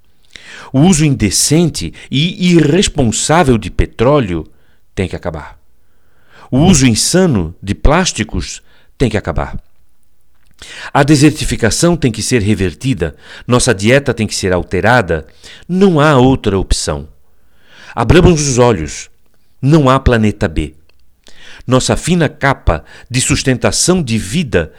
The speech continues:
está machucada, ferida, infeccionada.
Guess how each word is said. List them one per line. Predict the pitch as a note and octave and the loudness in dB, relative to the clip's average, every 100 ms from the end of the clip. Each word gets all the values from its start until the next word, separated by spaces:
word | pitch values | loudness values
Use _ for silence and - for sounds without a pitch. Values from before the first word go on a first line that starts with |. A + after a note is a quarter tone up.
| - - | -20 -12
está | A2 - A2 E2 - - | -8 -2 -2 -2 -6 -8
machucada, | A2+ B2 - - C3+ G#2 F2 D#2+ _ - | -2 -2 -2 -2 -2 -2 -6 -8 _ -14
ferida, | - C#3+ C#3 C#3+ F#2 D#2 - - | -4 -2 0 -2 -2 -4 -6 -8
infeccionada. | A#2+ - A2+ - G2 E2 D#2 C#2 | -6 -4 -6 -4 -6 -6 -8 -10